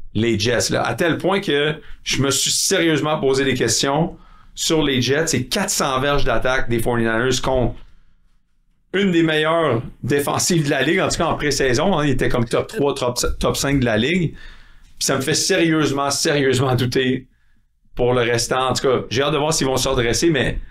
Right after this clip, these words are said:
tu parles d'un début de saison mauvais où les Jets, t'as rien entendu d'eux pendant le camp d'entraînement. Donc, bonne nouvelle. Et les forty-niners étaient dans tous les tabloïds, avec Brandon Ayuk qui était pas là, avec Trent Williams qui était pas là,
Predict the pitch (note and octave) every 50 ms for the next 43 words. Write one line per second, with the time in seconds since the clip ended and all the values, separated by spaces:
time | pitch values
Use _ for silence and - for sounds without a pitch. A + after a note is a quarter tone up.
0 | - - - _ - - - - - - - D#3+ D#3 E3 E3 D#3 C#3 C3+ B2 A#2+
1 | B2 B2 C#3+ C#3 C#3 C3 C#3 D3 D#3 D#3+ D#3+ D#3+ D#3+ - - - - - - -
2 | - A#2+ C3 C3+ C3 - C3+ B2+ B2 A2+ C#3 C#3 C3+ C3 C3 C3+ C#3+ C#3 C3 B2
3 | A#2+ C3+ C#3+ D#3+ E3+ - - C3+ C#3 C3+ C3 B2+ C3 D3+ D#3 D#3 D3+ - - -
4 | B2+ G#2+ A2 A2+ A#2 D3 F#3 G3 F#3 D#3+ D#3 D3+ D3+ D3 C3 B2+ C3 C3 D#3 D#3
5 | D3+ - C#3+ C3 B2+ B2+ C3 C3 B2 A#2+ A#2+ C3+ C3 B2+ B2 B2 - B2 A#2 A2+
6 | A#2 B2 C3+ C#3+ - - - - - _ _ _ _ _ - B2 C#3+ C3 A#2+ A2+
7 | - - A#2 A#2+ C#3+ C#3 C#3 C#3 A#2+ A#2 B2+ C3+ D3 E3 E3+ E3 E3 - - -
8 | - - - C#3 D3 C#3+ B2 D#3 D3+ D3+ D3 D3 E3 E3 D#3 C#3 C3 C#3 C3+ C3+
9 | C3 B2 B2 A#2+ - - - - A3+ G#3+ G#3 - D3 C#3 C#3 D3 C#3 B2+ B2+ B2+
10 | B2+ B2+ C#3 D3 C#3+ B2 A2+ A2 A2+ B2 D3+ E3 F3 F3 E3 D#3 D3 D#3 D#3+ D#3
11 | - D3 B2+ C3+ C3 B2+ B2+ A#2+ B2 C3 B2+ A2+ G#2 A2 - E3+ D#3 D3+ D3 C#3+
12 | D3 D3+ C#3+ - C3+ C3 C3+ B2 B2 C#3+ B2 B2 B2 B2